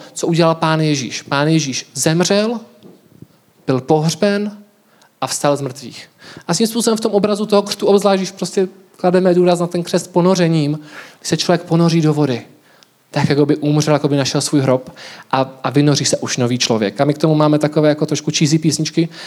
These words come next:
které někdy zpíváme, nebo se v minulosti teda spíš zpívali, ale to je jedno, ta pravda zůstává stejná. Prostě my jsme nové stvoření, když, kdy-, eh, když se, eh, když prostě se vynoříme. A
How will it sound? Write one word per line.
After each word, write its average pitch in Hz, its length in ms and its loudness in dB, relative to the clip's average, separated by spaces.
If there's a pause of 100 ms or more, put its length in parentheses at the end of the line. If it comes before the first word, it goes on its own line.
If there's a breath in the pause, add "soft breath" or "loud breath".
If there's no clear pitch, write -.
(100)
které 160 320 0
někdy 160 220 2
zpíváme, 175 540 0 (1120)
nebo 160 160 2
se 156 100 0
v - 20 2
minulosti 139 260 0
teda 131 120 0
spíš - 180 -8
zpívali, 185 380 0 (400 loud breath)
ale 175 180 0
to 180 140 0
je 190 60 4
jedno, 170 300 0
ta 151 140 -2
pravda 160 300 0
zůstává 156 480 0
stejná. 139 460 -4
Prostě - 300 -6
my 147 100 2
jsme 165 220 0
nové 165 340 2
stvoření, 147 720 0 (540 loud breath)
když, 127 380 -2
kdy-, 131 280 -4 (100)
eh, 123 140 0
když 123 180 -2
se, 120 280 -2 (240)
eh, 117 340 0 (380)
když - 180 -6
prostě - 280 -4
se - 120 0
vynoříme. 120 580 0 (640 loud breath)
A 131 380 -2